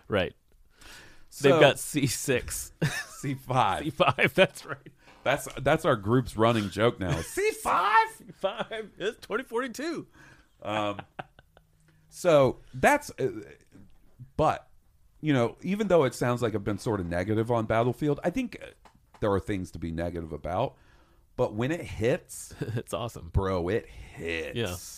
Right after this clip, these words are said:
Speaker 2: Like, okay, so my typical life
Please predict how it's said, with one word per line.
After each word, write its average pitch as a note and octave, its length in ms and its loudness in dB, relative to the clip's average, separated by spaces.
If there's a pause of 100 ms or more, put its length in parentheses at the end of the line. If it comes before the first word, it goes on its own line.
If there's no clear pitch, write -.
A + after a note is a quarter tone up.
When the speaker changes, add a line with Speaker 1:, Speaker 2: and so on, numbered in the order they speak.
(640)
Speaker 2:
Like, A#2 340 0
okay, C3 280 4
so B2+ 180 0
my A2+ 160 0
typical D3+ 540 0
life E2+ 480 -2